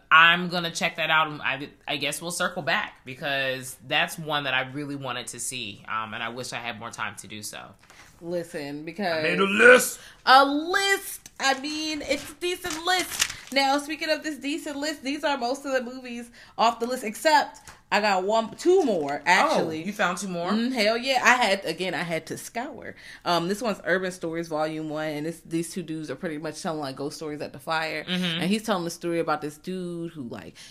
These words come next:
Speaker 2: you know, made it out of nothing, did all this shit, right? And he, um, like, taking care of his mom, working a
Speaker 1: Mm-hmm.
Speaker 2: good job, but he's a Mac, like,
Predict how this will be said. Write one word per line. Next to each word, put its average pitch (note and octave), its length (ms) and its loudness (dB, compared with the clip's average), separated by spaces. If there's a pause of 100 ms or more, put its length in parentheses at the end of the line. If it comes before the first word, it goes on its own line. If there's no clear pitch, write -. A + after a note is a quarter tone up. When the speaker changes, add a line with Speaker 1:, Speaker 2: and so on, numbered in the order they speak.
(680)
Speaker 2:
you A3 160 0
know, D3+ 180 2
made F#3+ 280 6
it G#3 40 6
out F#3 200 8
of D#3 80 -2
nothing, D#3+ 340 -2
did F#3 220 4
all E3 260 4
this D3 140 0
shit, C3+ 300 -4
right? C3+ 320 -6 (320)
And C#3+ 400 -6
he, E3+ 520 -6 (140)
um, C3+ 580 -2
like, - 160 -12
taking G#3 240 -8
care F#3 180 -2
of E3 60 -4
his C3+ 160 -8
mom, E3 320 0
working E3 220 -4
a - 20 -4
Speaker 1:
Mm-hmm. D#3+ 100 -4
Speaker 2:
good F3 160 -2
job, D#3 460 0
but C#3 80 -8
he's D#3+ 180 -12
a G#2+ 80 -6
Mac, C3+ 320 -6
like, E2 180 -12